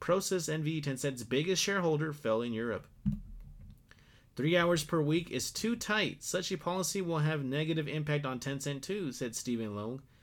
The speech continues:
an executive director at U O B Kay Hian Hong Kong L T D.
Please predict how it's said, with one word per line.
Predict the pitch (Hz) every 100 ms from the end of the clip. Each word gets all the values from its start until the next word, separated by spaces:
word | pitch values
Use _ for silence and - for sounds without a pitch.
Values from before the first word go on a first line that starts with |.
| - _
an | 117
executive | 117 110 123 120
director | 117 110 117 123 113
at | - 104 95
U | 143
O | 147
B | 135 135
Kay | 139 123
Hian | 117 - 113 113 120 -
Hong | 107
Kong | 107 104 101 98
L | 92
T | -
D. | 98 104